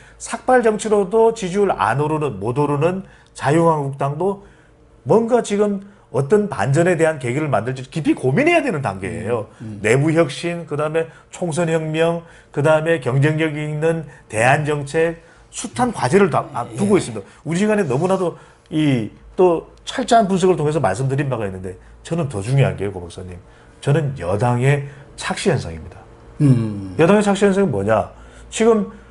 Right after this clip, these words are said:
Speaker 1: 대통령의 지지율이 오십 퍼센트 대까지 치솟았지만 큰 위협이 안 느껴져요.
Speaker 2: 음.
Speaker 1: 왜 그러냐? 지금 대통령 견제하죠. 살아있는 권력들은 다 대통령, 정부, 여당입니다.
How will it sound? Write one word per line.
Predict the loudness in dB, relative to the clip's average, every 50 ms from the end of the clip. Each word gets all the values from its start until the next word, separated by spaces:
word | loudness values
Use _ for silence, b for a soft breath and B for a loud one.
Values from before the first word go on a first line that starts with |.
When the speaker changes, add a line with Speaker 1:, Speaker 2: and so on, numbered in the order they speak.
| B B B B
Speaker 1:
대통령의 | 0 2 2 4 4 4 6 6 6 4
지지율이 | 4 2 0 0 0 0 0
오십 | 0 0 -2 -2 -2 -2 -2
퍼센트 | -2 0 0 -2 -2 -2 -2 -4 -2 0
대까지 | 0 2 2 2 0 -2 -6 -12 -20 -20 -20 -6 -2 0 2 4 4 4 4 2
치솟았지만 | 0 -4 -2 -2 0 2 2 0 0 -2 -4 -2 0 0 0 -2 -4 -10 -16 -20 -20 -20 -20 -20 -20 -20 -20 _ _ -20 -20 -20 -20 -20 -20 -20 -20 -16
큰 | -10 -4 -2 0 2 4
위협이 | 4 4 4 4 2 0
안 | 0 0 0 2
느껴져요. | 0 0 0 0 -2 -4 -4 -6 -6 -6 -6 -6 -6 -6 -6 -8
Speaker 2:
음. | -8 -8 -8 -10 -12 -16 -18 -20 _ _ _
Speaker 1:
왜 | 2 4 4
그러냐? | 4 2 2 2 2 2 2 4 2 0 -2 -8 -16 b b b b b b -4
지금 | -2 -2 -2
대통령 | 0 -2 -2 0 0 2 2 2 2
견제하죠. | 2 -2 -4 -4 -4 -4 -4 -4 -6 -8 -10 -14 -14 b b b b b
살아있는 | -18 -10 -6 -2 0 0 0 0 0 -2 -2
권력들은 | 0 2 2 2 2 0 0 0 0 2 0 0 B B B B B B -6
다 | 0 2 2 2 2
대통령, | 2 0 0 0 -2 -4 -2 -2 -2 -2 -2 -4 -6 -8
정부, | -8 -8 -8 -6 -6 -4 -4 -4 -4
여당입니다. | -2 -2 2 2 2 2 2 -2 -6 -6 -8 -8 -10 -10 -10 -8